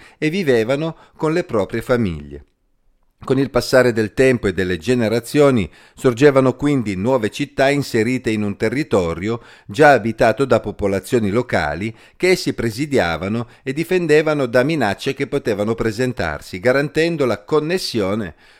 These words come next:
con la città di Roma. Era quindi questa l'immagine che Paolo aveva in mente.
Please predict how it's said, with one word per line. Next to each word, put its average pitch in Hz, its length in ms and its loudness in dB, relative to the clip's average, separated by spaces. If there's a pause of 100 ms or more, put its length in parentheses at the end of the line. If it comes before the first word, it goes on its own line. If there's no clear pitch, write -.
con 139 160 2
la 135 120 2
città - 360 -4
di 101 160 -4
Roma. 80 460 -6 (500)
Era 190 220 2
quindi 202 320 -2
questa 151 380 0
l'immagine 107 580 0
che 101 140 -4
Paolo 139 280 4
aveva 127 280 0
in 151 100 -2
mente. 78 480 -8